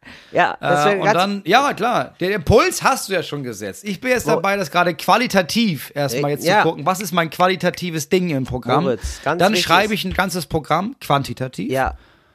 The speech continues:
Speaker 2: Und dann fahre ich durch ganz Deutschland. Ja.
Speaker 1: Die Pyramide von
Speaker 2: Die
Speaker 1: oben
Speaker 2: offene
Speaker 1: denken.
Speaker 2: Feldschlacht.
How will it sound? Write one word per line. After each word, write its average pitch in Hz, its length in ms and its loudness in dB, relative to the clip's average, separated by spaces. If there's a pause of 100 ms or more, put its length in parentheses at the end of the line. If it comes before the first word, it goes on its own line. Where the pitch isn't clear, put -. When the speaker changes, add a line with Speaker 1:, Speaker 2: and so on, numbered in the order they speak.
(360)
Speaker 2:
Und 135 160 -2
dann 185 120 -2
fahre 185 160 2
ich 185 60 -4
durch 165 160 -4
ganz 196 240 0
Deutschland. 156 600 -2
Ja. 120 140 -8
Speaker 1:
Die 135 60 -6
Pyramide 175 540 0
von 175 140 -2
Speaker 2:
Die 160 40 0
Speaker 1:
oben 147 100 0
Speaker 2:
offene 147 200 -4
Speaker 1:
denken. 110 160 2
Speaker 2:
Feldschlacht. - 480 -12